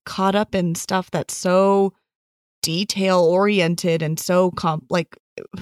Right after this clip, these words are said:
we're just wrestling with it at that point. And there's nothing wrong with that. Don't, like, trust me, there are, there are many rituals that I'm sure we've all been a part of that are very step oriented and there's more than one step.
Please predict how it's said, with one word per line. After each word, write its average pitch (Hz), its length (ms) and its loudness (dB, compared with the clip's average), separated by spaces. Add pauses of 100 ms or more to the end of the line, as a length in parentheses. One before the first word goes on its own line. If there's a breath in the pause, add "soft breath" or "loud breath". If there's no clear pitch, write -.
(100)
we're 190 180 2
just 196 240 -4
wrestling 175 520 -2
with 143 220 -4
it 117 100 -4
at 131 140 -6
that 147 160 -2
point. 175 320 -2
And 160 140 -2 (180 loud breath)
there's 427 180 2
nothing 415 200 2
wrong 294 260 2
with 214 100 0
that. 135 200 0
Don't, 285 180 0
like, 220 200 -4
trust 320 240 -2
me, 156 100 -2
there 277 240 0
are, 202 280 2 (580)
there 277 180 2
are 214 60 2
many 277 540 0
rituals 190 680 2 (140)
that 202 140 2
I'm 202 100 0
sure 208 160 -2
we've 202 160 4
all 214 140 4
been 214 100 2
a 196 60 0
part 190 260 0
of 156 140 -2
that 170 120 0
are 160 100 0
very 190 540 0
step - 420 -2
oriented 160 720 2
and 160 180 2
there's 160 240 -4 (100)
more 202 260 4
than 208 200 2
one 190 240 2
step. 165 360 -2